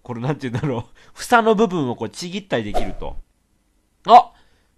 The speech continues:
拡大時のアイテムに別のアイテムを利用することができる。バナナしか使わないって俺紹介したばっかなんだけど。<laughs> ちょっとやめてよ。バナナ以外ちょっと俺の無駄にちょっとやるのやめて。使うのやめて。バナナ以外も使うみたいです。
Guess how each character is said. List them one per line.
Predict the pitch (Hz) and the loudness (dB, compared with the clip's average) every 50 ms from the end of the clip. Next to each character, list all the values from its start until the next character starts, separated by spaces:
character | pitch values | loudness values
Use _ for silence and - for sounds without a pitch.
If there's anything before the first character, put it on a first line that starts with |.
| _ _ _ _ _ _ _ _ - | _ _ _ _ _ _ _ _ -8
拡 | - 147 135 208 240 | -8 -6 -4 2 4
大 | 269 285 285 247 175 | 6 8 8 6 4
時 | 147 151 147 | 2 -2 0
の | 170 180 185 - _ - | 0 0 0 -2 _ 0
ア | 180 208 | 2 2
イ | 202 156 | 2 0
テ | - 143 127 | -2 -6 -6
ム | 117 110 | -4 -6
に | 113 120 107 | -8 -8 -8
別 | 98 135 131 123 156 202 | -6 -8 -8 -6 -6 -4
の | 220 240 | -2 0
ア | 233 | 0
イ | 196 135 | 0 -2
テ | 131 | -6
ム | 110 104 | -8 -8
を | 98 | -8
利 | 95 101 117 | -6 -4 -2
用 | 135 147 147 | -2 -2 -2
す | 143 147 143 | -4 -8 -10
る | 131 123 | -12 -12
こ | - 120 | -12 -12
と | 101 113 | -12 -10
が | 90 90 | -10 -12
で | 82 85 82 | -12 -14 -18
き | - | -20
る。 | - - - - | -20 -20 -16 -14
バ | 120 120 104 196 277 330 | -2 4 8 10 10 10
ナ | 339 339 | 10 10
ナ | 320 277 | 8 8
し | - - | 8 6
か | 226 190 | 4 4
使 | - - - 262 262 | 4 8 10 12 12
わ | 277 277 | 12 12
な | 285 285 | 10 10
い | 285 | 8
っ | |
て | - 226 | 8 6
俺 | 185 170 | 4 4
紹 | 151 - 233 262 277 247 | 6 8 8 8 8 8
介 | - 277 285 269 | 8 8 8 8
し | - | 8
た | - 262 196 | 6 6 8
ば | 190 240 | 10 10
っ | - - | 8 8
か | - 277 269 | 8 8 10
な | 254 233 220 | 10 10 10
ん | 202 | 8
だ | 190 | 6
け | 170 165 156 | 4 4 4
ど。 | 143 135 123 117 104 - - _ _ - - - 185 - - | 6 8 8 8 6 2 0 _ _ -8 -2 -2 -2 0 2
<laughs> | 208 185 - 202 202 - - 175 | 0 0 0 0 -2 -2 -4 -2
ち | - 220 | 0 -2
ょ | 226 | 0
っ | |
と | 170 - 147 | 2 2 2
や | 165 | 2
め | 185 196 | 2 2
て | 196 220 | 2 2
よ。 | 208 196 160 120 95 - - - - - - | 4 4 4 4 2 -2 -10 -20 -20 0 6
バ | 190 247 302 | 8 8 8
ナ | 294 285 | 8 6
ナ | 262 240 | 4 4
以 | 220 208 | 4 4
外 | 208 202 180 | 2 0 0
ち | - | -2
ょ | 214 | -4
っ | |
と | 214 196 156 - | -4 -4 -2 0
俺 | 190 220 240 247 | 2 4 4 6
の | 247 247 240 226 | 6 6 4 4
無 | 214 214 208 220 226 | 2 -2 -2 2 4
駄 | 247 247 247 | 6 6 6
に | 240 233 220 | 4 0 -4
ち | - 247 | -4 -4
ょ | 233 | -4
っ | |
と | 185 175 156 - - _ - _ _ _ - | -4 -4 -8 -8 -10 _ -20 _ _ _ -2
や | - 180 196 | 0 2 2
る | 214 | 2
の | 202 175 151 | 2 2 0
や | |
め | 156 165 165 | 0 0 -2
て。 | - 180 175 175 | 0 0 0 0
使 | 175 - - 214 | -2 -2 -2 0
う | 190 | 0
の | 160 | 0
や | 156 | -2
め | 156 165 160 | -4 -4 -4
て。 | 160 170 165 175 190 - - | -2 -2 -2 -4 -4 -2 2
バ | 185 233 | 2 4
ナ | 254 240 | 4 4
ナ | 214 202 | 2 0
以 | |
外 | 185 175 156 | 0 -2 -2
も | 151 | -4
使 | 143 - - 247 | -4 -2 0 2
う | 247 | 2
み | 233 214 | 2 2
た | 226 190 | 2 2
い | 156 | 2
で | 135 117 | 0 -2
す。 | - 104 82 | -6 -10 -14